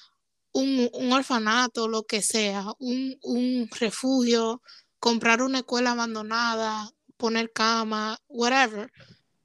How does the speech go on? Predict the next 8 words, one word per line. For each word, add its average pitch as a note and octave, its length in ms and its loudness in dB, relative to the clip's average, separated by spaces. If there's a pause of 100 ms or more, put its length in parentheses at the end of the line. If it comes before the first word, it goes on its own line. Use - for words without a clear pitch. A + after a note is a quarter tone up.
(160)
Entonces, B3 600 -6
como A#3+ 220 -8
que B3 140 -2
siempre C#4+ 400 -2
me A#3+ 140 -2
quedé A3 240 -2
con C#4 200 -8
eso. E4 400 -6